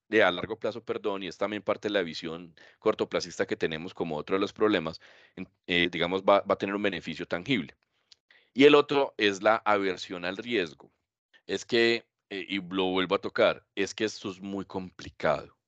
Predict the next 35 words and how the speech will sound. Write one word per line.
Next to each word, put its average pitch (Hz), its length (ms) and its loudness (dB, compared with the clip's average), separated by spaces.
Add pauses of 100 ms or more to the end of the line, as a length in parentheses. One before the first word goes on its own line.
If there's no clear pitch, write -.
(560)
eso 78 200 -4
es 80 80 -10
muy 85 200 -4
costoso, - 760 -2
yo 76 140 -10
quiero - 220 4
seguir 76 260 -6
haciendo 85 320 -2
las 85 140 0
cosas - 280 -14
como 76 380 -10 (100)
yo 73 320 -6
creo 82 320 0
que - 140 -14
tienen 71 300 -10
que 80 100 -6
hacer. 87 280 0 (640)
Entonces, 78 520 -8
atreverse 92 500 2
a 98 40 -4
ser 120 180 0
pilotos 113 440 2
dentro 98 260 -4
de 82 60 -4
las 80 140 -2
empresas. 80 720 0
El 92 120 -6
día 95 180 6
a 92 40 6
día 95 220 6
nos 120 180 -4
consume, 90 580 -8 (560)
pero 85 240 -4
puede 80 320 -2
que 85 360 2